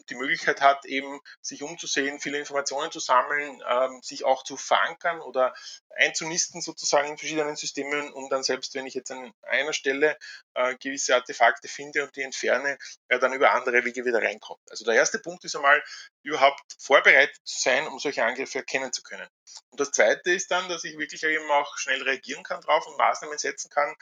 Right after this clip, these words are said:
äh, um den Angreifer wieder rauszuschmeißen. Und das beginnt auch mit so Themen wie klassischen Notfallplänen, Krisen- und Katastrophenplänen. Also mir auch zu überlegen,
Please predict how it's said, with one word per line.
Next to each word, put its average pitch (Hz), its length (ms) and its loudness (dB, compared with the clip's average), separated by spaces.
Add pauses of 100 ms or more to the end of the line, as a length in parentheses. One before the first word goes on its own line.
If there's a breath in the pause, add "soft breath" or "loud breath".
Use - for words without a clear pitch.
(320 loud breath)
äh, 131 140 2
um 139 140 -6
den 135 120 -2
Angreifer 139 360 0
wieder 135 180 -2
rauszuschmeißen. 139 720 0
Und - 440 -20
das 139 140 -8
beginnt 165 480 -6
auch 147 320 4
mit 156 140 -10
so 175 100 -10
Themen 151 500 -2
wie 156 220 -2 (300 loud breath)
klassischen 151 640 4 (160)
Notfallplänen, 156 720 0
Krisen- 143 260 -10
und - 80 -18
Katastrophenplänen. 147 920 -6 (360 loud breath)
Also 135 280 4
mir 156 440 4
auch 139 220 2
zu - 120 -8
überlegen, 147 640 2